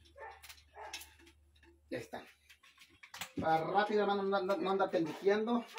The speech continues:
Ya estamos aquí, miren, ya tengo el, el, así para batir el huevazo. Todo tengo ya aquí a la mano para no andar pendejeando.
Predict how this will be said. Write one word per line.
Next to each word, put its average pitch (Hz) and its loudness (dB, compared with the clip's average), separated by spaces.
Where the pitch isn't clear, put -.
Ya 165 6
estamos 170 2
aquí, 185 0
miren, 180 6
ya 180 8
tengo 180 8
el, 165 6
el, 156 2
así 147 0
para 175 6
batir 165 2
el 151 0
huevazo. 180 2
Todo 240 2
tengo 220 4
ya 208 6
aquí 202 -2
a 202 8
la 175 6
mano 185 2
para 165 2
no 165 4
andar 190 4
pendejeando. 185 2